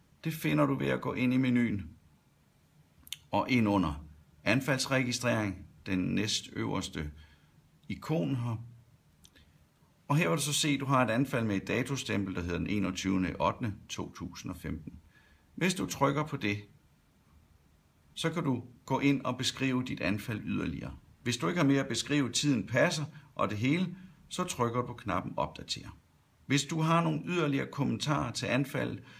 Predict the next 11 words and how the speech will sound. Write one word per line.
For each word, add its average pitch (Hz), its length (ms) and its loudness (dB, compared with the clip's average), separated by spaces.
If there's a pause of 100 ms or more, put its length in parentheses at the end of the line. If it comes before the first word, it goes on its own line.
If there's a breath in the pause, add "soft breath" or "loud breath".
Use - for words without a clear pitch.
(180 loud breath)
så 139 180 -2
kan 143 120 0
du 131 60 0
for 120 160 -2
eksempel 120 440 -2
skrive, 110 500 -2
at 95 220 0
det 107 140 0
var 110 300 0 (760)
på 104 420 -2 (640)
arbejde. 85 840 0